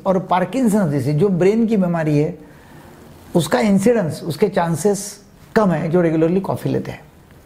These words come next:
Study के अनुसार ये पाया गया है। वैसे ही diabetes type two जो है वो और cirrhosis of liver और liver cancer ये coffee drinkers में कम पाया गया है।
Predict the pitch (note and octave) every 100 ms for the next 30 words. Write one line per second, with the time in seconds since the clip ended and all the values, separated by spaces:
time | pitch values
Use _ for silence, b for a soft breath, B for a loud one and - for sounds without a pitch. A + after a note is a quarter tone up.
0 | - - F3 F#3+ G3 F3 F#3+ E3+ D#3 C#3+
1 | C#3 D3+ - B B B B B B -
2 | G#3+ G3+ C#4 C#4+ C4 - F3 G3 G#3+ A#3+
3 | C4+ B3+ - - - - - - - A3
4 | A3 - C4+ A#3 C#3+ A#2 - - - B
5 | B B B B - - C3+ A3+ F#3 -
6 | - F#3 - G3+ B3 G#3+ A#3+ B3 G3+ F#3+
7 | F#3+ F#3 D#3 - - - _ b b b
8 | b G3+ A3 F3+ F3+ A3+ C4+ C4+ G#3 G3
9 | C#3 C#3 - - _ _ _ _ - F#3
10 | A3 G#3+ G3 F#3 B3+ A3+ G#3 F3+ E3 D3+
11 | A3 - G3 F3+ D3 C3 B2+ C3 -